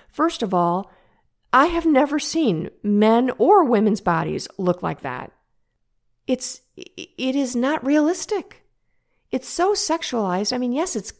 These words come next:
it's kind of comical, but what do you think their little eyes are focusing on? They're focusing on the sexual parts. We did not allow female superheroes in our home.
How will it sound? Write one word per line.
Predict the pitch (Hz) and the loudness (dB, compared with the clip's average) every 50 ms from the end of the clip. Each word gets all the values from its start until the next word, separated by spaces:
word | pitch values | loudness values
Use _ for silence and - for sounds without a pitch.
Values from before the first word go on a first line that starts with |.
| _ _ - | _ _ -6
it's | 240 220 - - | -6 -6 -6 -10
kind | - - 294 359 370 | -10 -6 -4 -4 -4
of | - - - | -4 -6 -10
comical, | - - 254 320 415 381 240 - - 175 170 170 175 208 - _ _ _ _ _ _ | -10 -6 -4 -2 -2 -2 -2 -4 -4 -4 -4 -4 -6 -8 -10 _ _ _ _ _ _
but | - 226 233 | -2 -2 -2
what | 226 220 220 247 294 | 0 0 0 2 2
do | 349 466 | 2 2
you | 453 349 269 | 2 0 0
think | - - - - - 311 320 311 277 - - | -2 -8 -14 -8 -4 -4 -2 -2 -4 -8 -6
their | - 240 233 | -4 -4 -2
little | 233 277 285 277 262 | -2 -2 -2 -2 -2
eyes | 254 254 269 277 269 254 | -2 0 0 0 0 -2
are | 254 233 | -4 -4
focusing | - - 277 285 - 285 - - 254 233 208 | -4 -4 -6 -4 -4 -6 -4 -2 0 0 0
on? | 190 185 175 165 151 147 151 _ _ _ _ _ _ _ _ _ _ _ _ _ _ | 0 -2 -2 -4 -6 -8 -12 _ _ _ _ _ _ _ _ _ _ _ _ _ _
They're | - 208 | -14 -14
focusing | 185 _ - 196 202 - 190 180 - 190 175 165 165 - | -10 _ -6 -6 -4 -4 -6 -8 -6 -6 -6 -6 -6 -8
on | - 180 170 170 170 175 170 170 180 - _ _ _ - | -8 -6 -6 -4 -4 -6 -6 -8 -10 -14 _ _ _ -14
the | - 196 | -14 -10
sexual | - 185 170 - - - 214 | -10 -10 -10 -8 -8 -8 -8
parts. | 208 - 277 381 349 175 - - - - _ _ _ _ _ _ _ _ _ _ _ _ _ _ _ _ _ _ | -6 -6 -8 -8 -8 -10 -14 -18 -20 -20 _ _ _ _ _ _ _ _ _ _ _ _ _ _ _ _ _ _
We | - 233 277 | -4 -2 -2
did | - 349 294 | 0 0 0
not | 240 220 220 | 0 0 0
allow | 220 214 208 190 190 196 | -2 -2 -2 -2 -4 -4
female | - - 214 208 208 196 190 185 | -6 -4 -2 0 0 0 0 -2
superheroes | 185 - - 202 185 - 196 190 185 190 175 170 170 170 - | -4 -6 -8 -8 -8 -6 -8 -8 -6 -4 -4 -4 -4 -6 -6
in | 180 165 | -6 -6
our | 165 165 165 | -6 -8 -8
home. | 175 175 170 170 170 170 | -10 -10 -10 -10 -12 -14